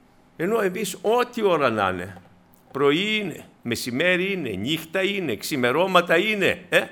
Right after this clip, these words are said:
Δεν θα μας πει ο Κύριος, «Άντε κάνει και καμιά άλλη δουλειά, παιδάκι, μάσε με και εμένα ήσυχο, να ησυχάσω λίγο, ε». Δεν ιστάζει ο φυλάτων τον Ισραήλ, αδερφοί αγαπητοί. Δεν κουράζουμε τον Κύριο, τον χαροποιούμε όταν πάμε και τον ενοχλούμε σε εισαγωγικά συνέχεια.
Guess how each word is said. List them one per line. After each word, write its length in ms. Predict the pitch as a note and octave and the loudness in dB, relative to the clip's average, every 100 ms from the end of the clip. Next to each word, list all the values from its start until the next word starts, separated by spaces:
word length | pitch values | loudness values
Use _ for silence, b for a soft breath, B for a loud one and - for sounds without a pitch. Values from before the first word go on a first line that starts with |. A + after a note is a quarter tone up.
| - b b - | -16 b b 4
Δεν 140 | A3 | 6
θα 80 | G#3 | 6
μας 160 | E3+ | 4
πει 80 | - | 2
ο 80 | D3 | 0
Κύριος, 320 | B2 D#3 D3+ | 0 -2 0
«Άντε 160 | G3 F#3+ | -2 0
κάνει 200 | E3 A#2+ | 2 0
και 60 | |
καμιά 280 | A#2 G#2+ G#2 | 0 -2 0
άλλη 100 | F#2+ | -2
δουλειά, 200 | F#2 F#2+ | -2 -4
παιδάκι, 320 | F#2 F#2+ F2+ | -2 -4 -4
μάσε 240 | B2 D3 B2 | -2 -2 -2
με 80 | G#2 | -4
και 80 | |
εμένα 220 | G2+ G2+ F#2+ | -4 -2 -2
ήσυχο, 380 | G2+ - F#2+ - b b - | -2 -8 -14 -18 b b 2
να 100 | B2 | 2
ησυχάσω 540 | B2 B2 A#2+ A2+ A2+ | 2 4 4 4 0
λίγο, 300 | G#2+ G2+ G2 | -2 -4 -4
ε». 120 | A2 - _ _ _ _ _ | -8 -10 _ _ _ _ _
Δεν 240 | A#2 F3+ G#3+ | 2 4 4
ιστάζει 600 | G3+ - F3+ D#3+ B2+ C3+ | 2 2 4 6 4 2
ο 80 | B2+ | 0
φυλάτων 580 | C3+ A#2+ A#2 A2+ A2+ | 2 6 6 6 -2
τον 160 | G#2+ G#2+ | -2 -2
Ισραήλ, 460 | G#2 A2+ B2 B2+ F#2+ | -2 0 0 2 0
αδερφοί 300 | F2+ F2 F2 | -2 -4 -6
αγαπητοί. 440 | E2+ D#2+ - E2+ - _ b b b b | -6 -10 -16 -20 -20 _ b b b b
Δεν 220 | D#3 G3+ | 6 8
κουράζουμε 680 | A#3+ A3+ G#3+ G3 F3 E3+ | 8 12 12 12 8 6
τον 160 | E3 D3 | 4 2
Κύριο, 260 | D3+ D3+ D3 | 4 4 4
τον 180 | D#3 | 2
χαροποιούμε 760 | D3 E3 D#3+ E3 E3+ G#3+ C#4 A#3 | 8 8 10 6 6 8 8 6
όταν 280 | G3+ F3+ D3 | 6 6 8
πάμε 240 | D#3 D3+ | 6 6
και 140 | D3 C#3+ | 2 2
τον 160 | D3 | 2
ενοχλούμε 640 | C#3+ C#3+ - D3 E3 C#3+ B2 | 2 2 2 4 6 6 4
σε 140 | C#3+ | 2
εισαγωγικά 580 | B2+ B2 B2 A#2+ B2 A#2 | 2 2 2 0 2 2
συνέχεια. 540 | - A2+ G2 F#2 G2+ | 2 -2 -2 -6 -12